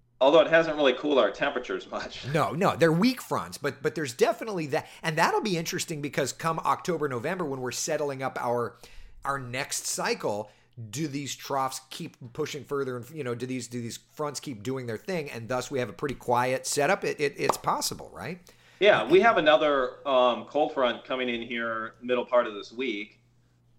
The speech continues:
Speaker 1: It's pretty much just gonna change our winds to the northeast, might cool us down very briefly,
Speaker 2: Hmm.
Speaker 1: and then we'll warm back up again. But, yeah, there's little fronts here and there. And, um, that's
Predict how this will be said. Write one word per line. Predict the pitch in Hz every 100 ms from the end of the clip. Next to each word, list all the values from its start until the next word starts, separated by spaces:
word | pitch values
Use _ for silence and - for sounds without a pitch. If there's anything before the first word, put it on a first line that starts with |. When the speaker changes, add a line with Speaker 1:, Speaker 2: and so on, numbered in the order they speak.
| -
Speaker 1:
It's | 120 - - _ _ _
pretty | 170 165
much | 139 -
just | 139
gonna | 143 120
change | 104 143 131
our | 120 107
winds | 113 120 113
to | -
the | 110
northeast, | 110 107 104 113 110
might | 110 101 - - - - -
cool | - 135
us | 117 98
down | 110 107 98 85 _ _ _ - -
very | 101 139 156
briefly, | 110 110 101 - 104 104 104 - -
Speaker 2:
Hmm. | 95 78 -
Speaker 1:
and | 117
then | 123 120
we'll | 113
warm | 117 123
back | 120 104
up | 127 131
again. | 131 104 104 110
But, | 117 - -
yeah, | 208 143
there's | 170 170 - -
little | 160 170
fronts | 160 156 139 -
here | 147 139
and | 123
there. | 117 117 117 - _ _ _ 143
And, | 139 139 139
um, | 139 135 135 131
that's | 151 - - -